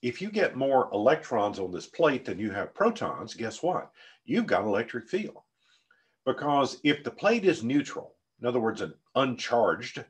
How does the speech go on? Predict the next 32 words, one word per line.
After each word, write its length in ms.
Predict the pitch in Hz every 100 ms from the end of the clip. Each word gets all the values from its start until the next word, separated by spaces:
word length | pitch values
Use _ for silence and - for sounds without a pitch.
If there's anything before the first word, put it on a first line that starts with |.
| _ _
plate, 380 | - 78 - - _ _ _ _ _ _ _ _ _ _ _ - - - _
then 160 | 147 151
you've 240 | 214 233
got 280 | - 147 151
the 80 | 151
same 640 | - - 139 143 139 120 107 _ _ -
number 440 | 123 127 123 110
of 140 | 101
electrons 680 | 92 123 220 - 87 101 151
as 120 | 131
you've 120 | 135
got 180 | 143 160
protons. 640 | 160 214 208 - - - - - -
So 180 | - 165
for 80 | 143
every 420 | 127 139 185 156 - _
positive 400 | - 120 143 147
charge 320 | 147 143 131 98
of 80 |
a 60 | 92
proton, 460 | - 208 - 98 123
you 100 | 110
got 300 | 107 107 -
the 100 | 95
exact 500 | 78 87 165 208 -
same 260 | 117 92
charge 380 | 78 87 98 110
in 80 | 101
the 100 | 92
electron 520 | 107 147 - 87 95
covering 480 | - 185 139 92 69
it. 120 | -